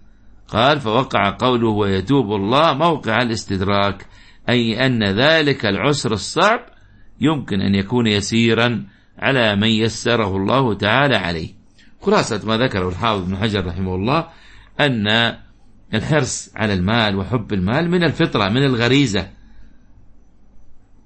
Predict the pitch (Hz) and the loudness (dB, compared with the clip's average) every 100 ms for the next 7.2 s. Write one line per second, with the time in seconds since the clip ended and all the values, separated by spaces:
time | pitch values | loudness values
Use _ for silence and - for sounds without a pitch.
0 | - - 113 113 120 135 - 135 185 139 | -10 -2 0 2 2 0 -2 0 2 2
1 | 123 104 131 147 151 135 123 - - - | 0 0 2 2 0 0 0 0 -2 -2
2 | 101 95 98 117 101 95 87 92 113 110 | -4 0 0 2 2 0 0 0 2 2
3 | 110 98 - - - - - 104 139 139 | 0 -2 -6 -20 -20 -20 -8 -2 -2 -2
4 | 90 110 123 87 98 - 101 98 98 98 | -2 0 0 -2 -4 -2 0 2 0 -2
5 | - - - - - - 165 135 123 120 | -14 -20 -20 -20 -20 -2 0 2 0 0
6 | 139 110 113 107 117 101 90 98 90 127 | 0 0 -2 0 2 0 -2 -2 2 2
7 | 117 | 2